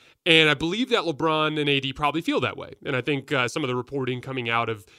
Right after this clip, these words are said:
the demeanor of those guys after the game probably, um, solidifies that.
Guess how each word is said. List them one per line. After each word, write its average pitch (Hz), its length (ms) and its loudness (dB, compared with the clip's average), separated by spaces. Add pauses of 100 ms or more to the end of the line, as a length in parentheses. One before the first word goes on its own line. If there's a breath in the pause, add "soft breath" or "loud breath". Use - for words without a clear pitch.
(260 soft breath)
the 131 220 -2
demeanor 131 580 2
of 120 120 -2
those 120 180 -2
guys 117 320 2
after 117 300 0
the 110 80 2
game 117 280 0
probably, 117 920 -2 (360 soft breath)
um, 113 360 2
solidifies 156 640 -2
that. 202 300 -6